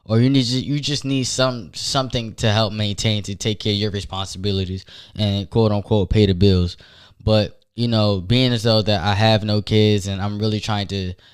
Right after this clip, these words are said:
expand my podcast and really just focus on myself and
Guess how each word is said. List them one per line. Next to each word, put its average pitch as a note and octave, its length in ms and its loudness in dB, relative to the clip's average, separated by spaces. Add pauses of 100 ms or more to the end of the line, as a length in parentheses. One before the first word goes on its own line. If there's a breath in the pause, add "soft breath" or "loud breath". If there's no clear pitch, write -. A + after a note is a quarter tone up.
(260 soft breath)
expand A2+ 500 0
my G2+ 100 0
podcast G#2+ 680 2
and G#2+ 100 -6
really C#3+ 180 0
just A2 300 -8
focus G#2+ 380 -2
on G2+ 80 -2
myself F#2+ 520 -2
and F#2+ 220 -6